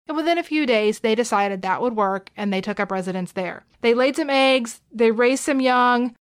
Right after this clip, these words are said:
and I decided that I didn't want the sparrows in this birdhouse in the backyard that I had created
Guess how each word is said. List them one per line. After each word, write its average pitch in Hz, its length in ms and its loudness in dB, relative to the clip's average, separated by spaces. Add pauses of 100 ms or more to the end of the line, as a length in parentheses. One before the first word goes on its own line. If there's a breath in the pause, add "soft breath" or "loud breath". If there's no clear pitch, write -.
and 254 400 2 (180)
I 277 200 2
decided 233 640 -2 (200)
that 240 140 0
I 254 160 0
didn't 302 260 2
want 294 200 2
the 349 80 -2
sparrows 339 560 2
in 262 240 0
this 294 160 0
birdhouse 254 720 0
in 247 100 -4
the 262 80 0
backyard 208 680 0
that 226 100 -2
I 220 140 0
had 247 180 -8
created 208 640 -2